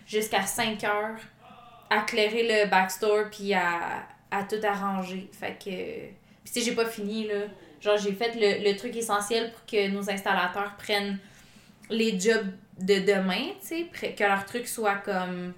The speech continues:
placé, puis qu'ils puissent partir avec. Mais après ça, il y a plein d'autres choses qui sont en hauteur qu'il faut que je mette dans le nouveau rack maintenant, mais c'était toute une journée, fait que j'ai comme bougé full. Puis tu sais, en plus, moi, j'ai mis un tricot aujourd'hui. J'avais chaud en chien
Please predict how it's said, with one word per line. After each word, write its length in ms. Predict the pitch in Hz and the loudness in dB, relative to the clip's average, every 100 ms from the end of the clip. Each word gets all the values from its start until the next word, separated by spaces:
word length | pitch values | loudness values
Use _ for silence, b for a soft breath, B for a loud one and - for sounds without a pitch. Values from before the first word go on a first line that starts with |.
| - | -8
placé, 680 | - 202 185 - - 202 269 | 2 4 4 0 -6 -6 -8
puis 100 | - | -14
qu'ils 120 | - | -18
puissent 200 | - 202 | -2 -2
partir 320 | 196 196 - 196 | -2 -6 -4 -2
avec. 300 | 185 196 311 - B B B B - | -2 -2 -4 -8 B B B B 0
Mais 80 | 214 | 2
après 280 | 202 214 202 | 2 0 -2
ça, 160 | 240 | 0
il 80 | 240 | 0
y 40 | |
a 60 | 208 | 0
plein 280 | 208 262 262 | 0 0 2
d'autres 220 | 240 226 | 2 2
choses 260 | 254 240 240 | 2 2 0
qui 60 | |
sont 80 | - | -2
en 240 | 226 208 202 | 0 2 0
hauteur 240 | 202 220 220 | 0 -2 -2
qu'il 100 | - | -6
faut 120 | 214 | -6
que 120 | 202 | -2
je 100 | 196 | 0
mette 180 | 202 202 | 0 0
dans 160 | 196 196 | 0 2
le 60 | |
nouveau 280 | 196 202 196 | 2 2 0
rack 280 | 190 196 196 | 0 -4 -6
maintenant, 420 | 202 190 196 208 247 | -6 -6 -6 -4 -2
mais 200 | 196 175 180 - - - - _ - B B B B B B B B | -2 -4 -8 -16 -20 -20 -20 _ -20 B B B B B B B B
c'était 360 | - 233 226 349 | -10 -8 -4 -6
toute 100 | 330 | -4
une 100 | 254 | -4
journée, 420 | 226 214 208 247 | -2 -4 -4 -6
fait 200 | 247 247 - | -6 -8 -6
que 380 | 220 196 190 196 | -2 0 0 -2
j'ai 180 | 196 208 | -4 0
comme 240 | 220 220 | 0 2
bougé 420 | 190 214 208 262 | 0 -2 -2 -2
full. 640 | 269 - - 247 247 311 349 | -4 -10 -4 2 2 2 -2
Puis 80 | - | -2
tu 40 | |
sais, 60 | 381 | -2
en 120 | 415 | 0
plus, 200 | 349 370 | -2 -4
moi, 100 | 269 | -4
j'ai 120 | 262 | -4
mis 80 | 254 | -2
un 100 | 254 | -2
tricot 560 | 233 - 202 - 254 262 | -4 -10 -10 -8 -8 -8
aujourd'hui. 580 | 233 226 208 202 226 294 302 - B B B B | -6 -4 -4 -8 -10 -12 -16 -20 B B B B
J'avais 220 | - 202 202 | -4 -2 -2
chaud 500 | - - - 359 339 | -4 -6 -2 0 0
en 280 | 220 196 | -2 -4
chien 380 | 196 - - 269 | -6 -8 -10 -8